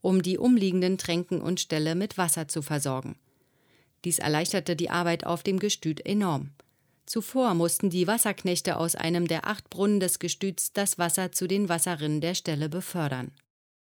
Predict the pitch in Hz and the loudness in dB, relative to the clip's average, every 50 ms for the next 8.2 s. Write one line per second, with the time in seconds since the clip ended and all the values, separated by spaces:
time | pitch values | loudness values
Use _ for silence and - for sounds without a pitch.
0 | _ _ _ _ _ _ _ _ _ _ _ _ _ _ - 208 202 - 240 277 | _ _ _ _ _ _ _ _ _ _ _ _ _ _ -2 0 0 2 2 0
1 | 285 - 247 208 190 202 196 220 226 - 190 - - 143 143 147 - 185 190 185 | 0 0 0 0 2 2 2 2 2 0 -2 -2 -2 -4 -4 -2 0 0 2 2
2 | 247 240 - - - 214 - 185 196 214 214 208 190 185 175 170 165 165 165 170 | 4 2 4 2 2 0 0 0 2 2 2 2 2 2 2 2 2 2 0 0
3 | 147 180 175 180 202 - - 190 175 170 170 156 156 151 170 165 160 165 165 165 | 0 2 0 0 0 -2 -2 -2 0 0 0 -2 -2 -2 0 2 2 2 2 0
4 | - - 165 165 170 160 - 160 151 - - - - 196 226 214 180 160 160 151 | 0 -2 -2 -2 0 0 -2 -2 -2 -4 -6 -4 -2 0 0 2 2 0 0 -2
5 | - - 165 151 143 139 135 143 139 147 143 139 139 - - _ _ _ _ _ | -2 -2 0 0 0 0 0 -2 -2 -2 -2 -4 -4 -6 -12 _ _ _ _ _
6 | _ _ _ _ _ _ _ - 196 180 - - 240 247 262 247 240 220 208 190 | _ _ _ _ _ _ _ -2 0 0 0 2 2 2 2 4 4 4 4 4
7 | 185 175 175 - 185 - - 190 214 - - - 190 190 185 180 180 180 175 170 | 4 4 2 2 0 0 0 0 0 0 -2 -2 0 0 0 2 0 0 0 2
8 | 180 175 175 | 0 0 0